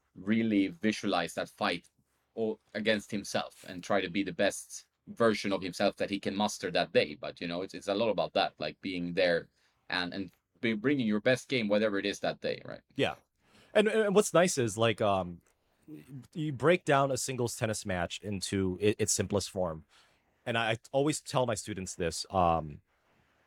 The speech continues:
Speaker 2: I always tell my students this at one point in time, whether they've had one lesson with me or if they've had, you know, ten. And I still teach tennis on the side, you know, these really talented high schoolers. And I just, I, I mainly just hit with them. But I, I also give,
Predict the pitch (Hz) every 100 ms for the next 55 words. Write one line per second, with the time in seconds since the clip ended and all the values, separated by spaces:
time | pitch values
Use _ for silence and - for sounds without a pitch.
0 | _ _ _ 113 117 123 139 147 - -
1 | 127 110 104 - 98 90 - 87 80 -
2 | - _ _ _ _ 101 90 90 104 107
3 | - 98 90 - 85 80 87 95 95 95
4 | 95 90 82 90 104 107 - 117 120 113
5 | 123 107 104 - 95 85 90 85 76 101
6 | 80 - - 73 - _ _ - 180 190
7 | 190 127 117 - 90 85 80 73 73 73
8 | 80 _ _ _ 98 82 85 80 95 87
9 | - 82 80 76 82 80 - 71 71 -
10 | 92 92 92 - 92 107 98 107 104 87
11 | 78 - 78 90 73 69 - _ _ _
12 | - 233 202 196 - 131 117